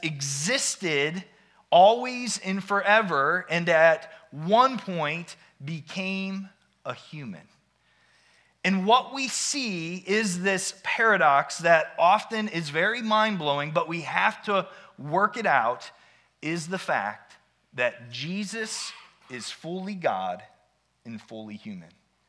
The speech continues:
Right? When we begin to understand our impression of who he is, it is central for us to understand that Jesus is fully God and fully human. Now, for us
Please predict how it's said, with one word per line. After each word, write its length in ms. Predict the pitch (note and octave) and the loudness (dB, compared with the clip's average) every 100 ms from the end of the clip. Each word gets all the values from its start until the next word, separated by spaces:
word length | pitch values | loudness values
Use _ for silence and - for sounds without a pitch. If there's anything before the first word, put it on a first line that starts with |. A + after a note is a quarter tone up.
| _ _ _ - | _ _ _ 4
Right? 240 | G#3 G#3+ | 4 4
When 220 | G3+ G3+ | 2 2
we 180 | A3+ C4 | 0 -4
begin 520 | A#3+ A3 F#3+ A3+ A3+ | -4 -4 0 0 -2
to 320 | - G#3 G3+ G3+ | -4 -4 -4 0
understand 640 | F#3+ G#3+ G#3+ - G#3 G3 | 0 2 -2 -2 -2 0
our 200 | F3+ E3+ | 2 0
impression 480 | D#3 - F3+ F3 F#3 | 0 0 -2 -2 -8
of 140 | D#3 D3 | -8 -8
who 160 | F#3 | -10
he 180 | G#3+ G3 | -8 -6
is, 380 | C3 A#2 A#2+ - - - - F3 | -6 -8 -12 -14 -18 -20 -12 -4
it 120 | F#3 | -2
is 220 | D#3+ D3 | -2 -4
central 680 | - - G3+ A3+ - A#3 G#3+ | -4 0 0 0 -4 -4 -4
for 280 | - G3 D#3+ | -4 -2 4
us 240 | D#3+ - | 4 4
to 200 | - D#3+ | -8 -6
understand 840 | D3+ E3+ E3+ - D3+ C3 A#2 A#2 A2+ - - _ | -4 -4 -6 -6 -8 -6 -6 -8 -14 -20 -20 _
that 240 | C3+ C3 A#2+ | 0 0 -2
Jesus 760 | C3+ F3+ F#3 F#3 F3+ - - | -8 -6 -4 -4 -4 -6 -8
is 200 | B2 A2+ | -10 -8
fully 420 | - - F#3+ G3 G3 | -10 -10 -10 -8 -6
God 500 | C3+ G#2+ F2+ F2+ - _ _ _ _ - | -2 -2 -4 -10 -14 _ _ _ _ -14
and 180 | B2 A#2 | -12 -12
fully 440 | - A#2+ A#2 A2+ | -14 -12 -10 -12
human. 420 | A2 B2+ G#2 D2+ _ _ _ _ _ _ _ - _ _ _ - | -12 -12 -12 -14 _ _ _ _ _ _ _ -20 _ _ _ 0
Now, 200 | F#3 G3 - - _ | 4 4 0 -18 _
for 260 | - - - | -4 -2 4
us 540 | A3 A3 A3+ - - | 8 8 6 -4 -8